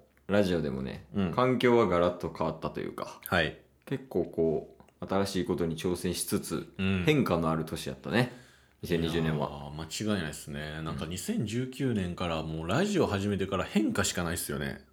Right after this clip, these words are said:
Speaker 1: 確かにね。
Speaker 2: プライベートも。
Speaker 1: うん。
Speaker 2: だって、お互いね、
Speaker 1: うん。
Speaker 2: 二千二十年になって、
Speaker 1: うん。
Speaker 2: なる前にケイスが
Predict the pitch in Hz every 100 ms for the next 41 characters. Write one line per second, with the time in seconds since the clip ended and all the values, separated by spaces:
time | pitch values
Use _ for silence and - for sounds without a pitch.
0 | _ _ _ - 127 127 - 101 87 85
1 | 69 - - 101 101 104 104 101 90 80
2 | 80 76 - _ _ - 113 107 160 160
3 | - - 107 98 - 98 90 82 - -
4 | _ _ _ - 117 147 143 151 151 143
5 | 139 156 123 80 - - 98 69 113 120
6 | 170 123 127 139 156 127 101 101 117 -
7 | - 196 123 - - - 87 78 - _
8 | - 117 139 156 165 190 170 160 147 123
9 | 90 101 104 85